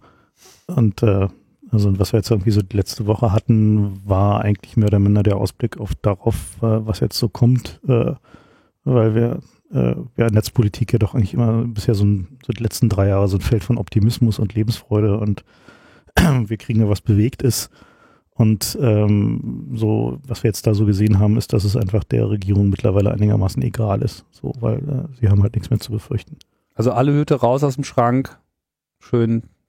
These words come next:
Speaker 2: zuziehen.
Speaker 1: Mm, pf, naja, das würde ich so nicht sagen, da kommen wir vielleicht später noch dazu, was wir genauer <clears throat> machen sollten, aber klar ist jedenfalls, dass die, diese optimistischen Ansichten von wegen, wir müssen das denen alles nur richtig erklären und dann werden die es schon verstehen und dann kommen die schon irgendwie auf die richtigen Gedanken,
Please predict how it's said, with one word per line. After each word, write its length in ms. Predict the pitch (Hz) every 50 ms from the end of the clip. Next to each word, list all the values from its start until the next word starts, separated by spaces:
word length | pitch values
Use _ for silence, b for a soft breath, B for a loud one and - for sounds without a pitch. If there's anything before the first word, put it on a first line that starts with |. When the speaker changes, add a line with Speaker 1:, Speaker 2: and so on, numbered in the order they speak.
| _
Speaker 2:
zuziehen. 800 | _ - - 123 117 - - 120 113 110 147 139 139 135 131 135
Speaker 1:
Mm, 40 | 120
pf, 240 | - - - - -
naja, 360 | 120 110 85 82 82 87 101 107
das 160 | 113 104 98
würde 100 | 110 110
ich 60 | 107
so 100 | - 110
nicht 200 | 107 127 - -
sagen, 220 | 131 117 117 110
da 80 | 117 107
kommen 160 | - 127 117
wir 40 | 104
vielleicht 160 | 107 107 -
später 220 | - 131 - 151 123
noch 100 | 110 -
dazu, 280 | 131 117 - - 117
was 120 | 117 104 117
wir 80 | 110
genauer 640 | 101 101 110 107 104 98 104 120 139 135 127 123 113 B B B B B B
<clears throat> 320 | B B - 196 185 156 151
machen 300 | 131 120 110 - 131 117
sollten, 300 | 110 113 113 - 131 113
aber 220 | 107 110 113 107 - b b b b b _
klar 240 | - - 104 107 117
ist 100 | - -
jedenfalls, 360 | 127 117 - 131 117 107 -
dass 260 | - 110 95 - -
die, 360 | - 127 113 110 110 123 - -
diese 440 | 92 113 127 147 123 120 104 117 -
optimistischen 1000 | - - - - 117 107 117 120 - - 127 113 - 127 120 113 110 110 110 107 - b b b b b b b b b
Ansichten 480 | 113 110 117 110 110 - - - 107
von 180 | - 123 110 98
wegen, 160 | 113 110 113
wir 80 | 110 107
müssen 220 | 107 - - 120
das 120 | 107 -
denen 180 | - - 107 -
alles 300 | 104 101 101 101 - -
nur 120 | 113 101
richtig 280 | 104 95 - - 95 -
erklären 460 | 117 - - - - 98 98 98 104
und 140 | 113 104 -
dann 120 | 110 101
werden 120 | 95 98 104
die 80 | 110
es 80 | 104 101
schon 160 | - - 110
verstehen 420 | - - 104 - - - 107 110 123
und 140 | 113 -
dann 100 | 123 104
kommen 200 | - - 113 113
die 80 | 117 110
schon 200 | - - 117 117
irgendwie 400 | 120 113 98 110 107 104 104 -
auf 100 | - -
die 160 | - - 117
richtigen 360 | 113 113 - - - 104 104
Gedanken, 540 | 101 104 95 107 101 104 107 - 131 117 120